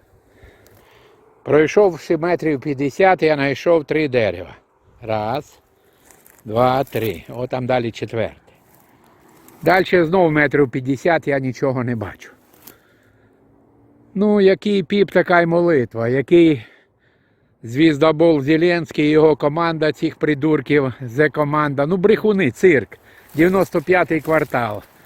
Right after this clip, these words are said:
От ви всі сміялись над дев'яносто п'ятим кварталом. Ну, тепер подивіться на президента.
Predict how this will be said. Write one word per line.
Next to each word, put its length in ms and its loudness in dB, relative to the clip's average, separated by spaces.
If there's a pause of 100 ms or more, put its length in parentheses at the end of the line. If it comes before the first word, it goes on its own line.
(160)
От 120 2
ви 140 4
всі 260 0
сміялись 560 0
над 120 0
дев'яносто 420 -4
п'ятим 400 -8
кварталом. 440 -10 (500)
Ну, 80 0
тепер 300 2
подивіться 440 0
на 120 0
президента. 880 -4